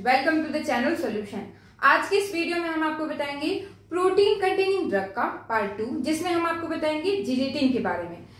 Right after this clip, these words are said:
Miss, gelatin क्या होता है, उसका biological source मीन्स कहाँ से हमको ये obtain होता है, किस तरीके से इसको prepare किया जाता है, इसकी properties, इसकी chemistry और किस तरीके से इसको evaluate करते हैं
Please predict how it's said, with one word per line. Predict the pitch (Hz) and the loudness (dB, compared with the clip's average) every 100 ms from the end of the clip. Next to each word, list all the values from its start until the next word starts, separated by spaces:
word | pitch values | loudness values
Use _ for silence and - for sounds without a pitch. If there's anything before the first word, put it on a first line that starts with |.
| - - | -16 0
Miss, | 349 403 | 4 4
gelatin | - 294 330 392 403 392 | 2 0 4 4 4 6
क्या | 311 | 4
होता | 349 370 359 | 4 4 2
है, | 330 254 - - - - | 2 -2 -8 -16 -14 -8
उसका | 311 339 359 - - - | -6 -2 -2 -4 -8 0
biological | 254 269 311 330 339 381 - | 4 6 6 2 2 0 0
source | 247 262 269 | 0 0 0
मीन्स | 294 320 - | -2 -2 -4
कहाँ | 180 240 | -2 -2
से | 330 370 | -2 -2
हमको | 359 370 | 0 2
ये | 349 | 4
obtain | 330 320 330 311 | 2 2 0 0
होता | 269 | 2
है, | 262 262 - - | -2 -2 -6 -4
किस | 392 403 403 | 0 2 2
तरीके | 233 262 - 349 | 0 -2 -2 -4
से | 359 | -4
इसको | 339 - 311 | -4 -6 -4
prepare | 311 311 294 | -4 0 0
किया | 285 285 | 0 -2
जाता | 269 254 247 | 0 0 0
है, | 233 214 - - - | -4 -6 -10 -10 -6
इसकी | 359 381 392 - | 0 4 2 2
properties, | 233 233 339 359 370 392 403 - - | 2 2 2 0 4 4 2 -2 -10
इसकी | 294 311 - | -4 -2 0
chemistry | 262 269 330 - 330 320 330 - | 2 0 0 -4 -4 -6 -6 -4
और | 220 220 | -2 -2
किस | 233 233 | -2 -4
तरीके | 233 254 320 359 | -2 -2 0 0
से | 359 | 0
इसको | 349 339 | 0 0
evaluate | - 262 262 269 294 311 311 | 0 2 4 2 0 0 0
करते | 285 294 302 | 0 0 -2
हैं | 277 277 | -2 -4